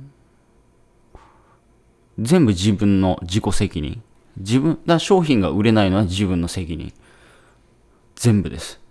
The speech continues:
だ-、誰にも相談できないし、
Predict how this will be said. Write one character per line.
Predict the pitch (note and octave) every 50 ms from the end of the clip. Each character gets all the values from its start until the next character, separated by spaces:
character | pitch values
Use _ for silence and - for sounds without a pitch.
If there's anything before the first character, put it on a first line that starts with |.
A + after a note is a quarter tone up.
| _ _ _ - -
だ-、 | - - G2+ A2+ A#2+ G#2+ G#2+
誰 | - E2+ G#2 C3 B2+ B2 C3 C#3
に | D3+ D#3
も | D#3 -
相 | - G#2 F#2+
談 | F2+ F2 D2 F2+ E2+ - -
で | F#2+ F2+ C2+ F2 G#2+ F#2+
き | F2+
な | D2 A#1+
い | -
し、 | - - - -